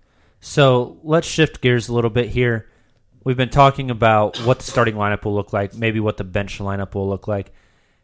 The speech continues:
in comparison to the rest of the Western Conference. Do you guys think that the Thunder can compete for one of those last two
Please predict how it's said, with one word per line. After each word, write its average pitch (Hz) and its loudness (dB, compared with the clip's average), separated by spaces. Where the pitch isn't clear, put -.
in 175 -2
comparison 135 2
to 123 -2
the 110 0
rest 104 0
of 107 -6
the 101 -4
Western 95 -6
Conference. - -14
Do 120 -8
you 123 -4
guys 147 -2
think 113 -8
that 110 -4
the 104 -6
Thunder 113 -4
can 113 -8
compete 127 -8
for 107 0
one 110 -4
of 110 -4
those 104 -2
last 98 -4
two 101 -6